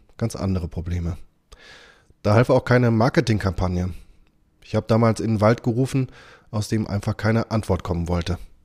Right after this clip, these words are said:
Zweitausendeinundzwanzig habe ich dann beschlossen, dass ich einen Podcast starte, um uns alle, die irren Kreativen, miteinander ins Gespräch zu bringen. Das hat sich dann immer wieder verschoben.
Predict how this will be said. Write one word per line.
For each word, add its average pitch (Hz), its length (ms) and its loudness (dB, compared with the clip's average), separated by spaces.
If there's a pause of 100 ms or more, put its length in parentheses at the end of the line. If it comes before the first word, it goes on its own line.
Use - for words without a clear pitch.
(480)
Zweitausendeinundzwanzig 131 1160 0
habe 135 100 -2
ich 127 60 -6
dann 127 160 0
beschlossen, 117 420 -2 (680)
dass 92 140 0
ich 87 120 -2
einen 87 180 -2
Podcast - 680 -2
starte, - 540 -4 (880)
um 120 240 2
uns 160 380 0
alle, 151 420 2 (380)
die 98 220 -8
irren 110 200 0
Kreativen, 104 560 -2
miteinander 104 420 0
ins 90 140 -4
Gespräch 87 360 -6
zu 71 120 -10
bringen. - 300 -10 (800)
Das 95 200 -2
hat 120 80 -2
sich 127 140 -2
dann 117 160 4
immer 120 220 2
wieder 120 140 4
verschoben. 90 560 0